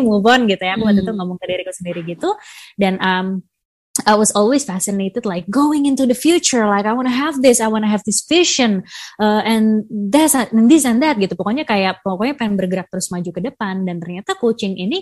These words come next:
Speaker 1: kayak it's a framework yang bisa ngebantu kita untuk mikirin sesuatu ke masa depan,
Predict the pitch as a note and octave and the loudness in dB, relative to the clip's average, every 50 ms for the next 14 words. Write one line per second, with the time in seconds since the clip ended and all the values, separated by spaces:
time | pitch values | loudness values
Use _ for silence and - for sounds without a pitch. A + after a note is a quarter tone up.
0 | - - A3+ G3 F#3 F3+ F3+ - F#3+ - - - F3 - - F#3+ G3 G#3 A3 C4+ | -6 -6 -6 -4 -4 -6 -4 -4 -4 -4 -6 -8 -8 -10 -8 -6 -4 -4 -4 -4
1 | D#4+ E4 - A3+ G3+ F#3 F#3 - F#3 F3+ F3+ F3 F3 F3 F3 E3 E3 E3 E3+ E3 | -6 -6 -6 -6 -6 -6 -6 -6 -8 -8 -8 -8 -8 -10 -10 -12 -12 -12 -10 -10
2 | C#4 D#4+ C#4+ A#3 G#3+ A3 - G#3 F#3+ F3+ - F3 E3+ F3 E3 - E3+ - E3+ E3 | -10 -10 -8 -8 -10 -10 -10 -10 -10 -10 -10 -10 -10 -10 -12 -12 -14 -12 -12 -12
3 | - C4 - B3+ A#3+ A#3 A#3 - A3+ A3 A#3+ A#3+ _ B3 A#3 A3+ A3+ A3+ A3 | -12 -12 -10 -8 -8 -8 -8 -6 -6 -6 -8 -8 _ -6 -6 -4 -6 -6 -8